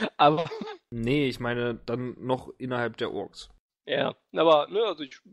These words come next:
Speaker 1: geb das halt auch durchaus zur Kenntnis, dass ich halt sehr f-, dass ich und, äh, Markus halt sehr viel Sport treiben. Und, ähm, also ich betone das immer sehr wieder, sehr häufig, also wir sind ein, wir sind ein Wir, ne? Das, äh,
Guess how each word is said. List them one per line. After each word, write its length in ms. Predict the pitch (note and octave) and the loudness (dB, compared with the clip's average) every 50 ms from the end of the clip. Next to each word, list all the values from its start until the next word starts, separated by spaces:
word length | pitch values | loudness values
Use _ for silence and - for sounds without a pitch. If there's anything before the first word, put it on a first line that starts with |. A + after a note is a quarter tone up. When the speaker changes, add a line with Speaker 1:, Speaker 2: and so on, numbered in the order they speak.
| _ _ _ _ _ _ _ _ _ _ _ _ _ _ _ _ _ _ _ _ _ _ _ | _ _ _ _ _ _ _ _ _ _ _ _ _ _ _ _ _ _ _ _ _ _ _
Speaker 1:
geb 120 | - G3 - | -16 -10 -6
das 140 | - - E3+ | -4 0 2
halt 200 | E3 D#3 D#3 - | 2 2 2 0
auch 200 | - D3+ D3+ - | -4 -6 -6 -6
durchaus 340 | - F3 F3+ - D#3+ D3+ D#3 | -6 -6 -4 -4 -6 -6 -6
zur 80 | E3 | -6
Kenntnis, 300 | C#3+ - E3 D#3+ D3 - _ - - - - - | -6 -4 -4 -4 -4 -6 _ -20 -20 -20 -12 -4
dass 100 | - C#3+ | -4 0
ich 60 | C3 D3 | 2 2
halt 100 | C#3+ C#3 | 2 4
sehr 100 | D3+ C#3 | 2 0
f-, 120 | - - | 0 -4
dass 420 | - G3 F3+ D#3+ C#3 - - - - - - | -20 -16 -8 -8 -8 -8 -8 -16 -16 -10 -4
ich 280 | E3 D#3 D3+ - - | -4 -4 -4 -6 -8
und, 240 | - C3+ B2 B2+ B2+ | -6 -6 -6 -6 -4
äh, 260 | C3 D3+ C3+ C3 B2+ | -4 -2 -2 -2 -2
Markus 380 | A#2+ B2 C3+ - - C#3 - - | -2 -4 -6 -6 -6 -8 -6 -6
halt 120 | C3 B2+ B2 | -6 -4 -2
sehr 100 | C3 B2 | -4 -4
viel 140 | - B2+ A2+ | -4 -6 -2
Sport 220 | - - F#3 - | 4 4 4 4
treiben. 340 | - - C3+ C3 B2+ C#3+ D3 _ _ - - - - - - - - - _ _ | 6 2 2 2 2 -2 -10 _ _ -20 -20 -20 -20 -20 -20 -20 -20 -20 _ _
Und, 600 | - D3+ C3 B2+ B2+ B2+ B2 B2 A#2 A#2 A#2 A2+ - - | 0 2 4 4 4 4 4 2 0 -2 -6 -10 -6 -2
ähm, 280 | B2+ B2 A#2 A2+ G#2+ - _ _ | -2 -2 0 -2 -4 -12 _ _
also 140 | - D3 C3+ D3 | -6 -2 -2 -2
ich 100 | - - G3+ E3+ | -2 -4 -8 -4
betone 360 | D#3+ D3+ E3 B3 C4+ B3+ A3 | -2 4 4 6 6 6 6
das 140 | G3 F3 - | 4 2 -2
immer 160 | - G3+ G3 | 0 -2 0
sehr 160 | E3+ F3 D#3+ | 0 0 -2
wieder, 280 | E3 F3+ E3+ E3+ E3 D#3+ | -2 -2 -2 -2 -2 -2
sehr 120 | D3+ D3+ C#3 | -2 -4 -2
häufig, 260 | D3+ E3 - E3 D3 | -2 -4 -6 -6 -8
also 180 | D3+ C3+ C#3 C3+ | -8 -10 -8 -8
wir 100 | C3+ C#3+ | -6 -4
sind 120 | C#3+ C#3+ | -4 -2
ein, 180 | C#3+ C3 C3 C3 _ - | -2 -4 -4 -6 _ -10
wir 160 | C#3+ C#3 C#3 | -2 -2 -2
sind 120 | B2+ D3+ D#3+ | 0 0 0
ein 180 | C#3+ C3+ B2+ | 0 -2 -2
Wir, 260 | B2 C3 C3+ C3+ - _ _ _ | -4 -4 -4 -4 -6 _ _ _
ne? 260 | - F3 F3+ E3+ A3+ - _ _ _ _ | -10 -8 -8 -8 -8 -10 _ _ _ _
Das, 180 | - - - - | -20 -18 -12 -8
äh, 240 | E3 D3 C#3 C3+ | -4 -4 -4 -6